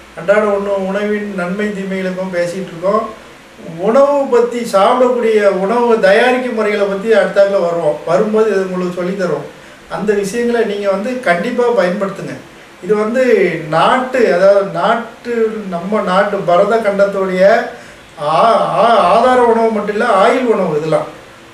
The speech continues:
சாதாரண உணவு நீங்க நினைக்காதீங்க. அந்த காலத்துல வந்து நீங்க வாளை பிடிச்சி சண்டை போட்டாங்கன்னா, அந்த வாளுடைய வெயிட்டே கிட்டத்தட்ட இருபத்தஞ்சு கிலோ, முப்பது கிலோ இருக்கும். ஒரு கயிறுல சுத்திடுவாங்க. ஆனா இன்னைக்கு அந்த வாளை தூக்கவே முடியாது.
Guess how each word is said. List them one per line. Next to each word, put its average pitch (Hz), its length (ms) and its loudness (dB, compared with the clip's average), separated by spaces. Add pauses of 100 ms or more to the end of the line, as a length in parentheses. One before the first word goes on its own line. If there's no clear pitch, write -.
சாதாரண 226 460 2
உணவு 214 280 -2
நீங்க 202 260 -6
நினைக்காதீங்க. 175 460 -2 (420)
அந்த 165 140 2
காலத்துல 226 540 2
வந்து 226 160 0
நீங்க 202 260 0
வாளை 208 300 4
பிடிச்சி 214 300 -2
சண்டை 190 300 0
போட்டாங்கன்னா, 196 600 0
அந்த 190 180 -2
வாளுடைய 202 520 2 (100)
வெயிட்டே 220 320 0
கிட்டத்தட்ட 196 600 -2 (320)
இருபத்தஞ்சு 226 440 -2
கிலோ, 220 120 -2
முப்பது 214 420 0
கிலோ 220 160 0
இருக்கும். 165 300 -4 (180)
ஒரு 190 240 -4
கயிறுல 220 340 2
சுத்திடுவாங்க. 202 600 -4 (580)
ஆனா 202 180 0
இன்னைக்கு 214 380 2
அந்த 208 180 0
வாளை 202 380 4
தூக்கவே 240 440 0
முடியாது. 175 300 0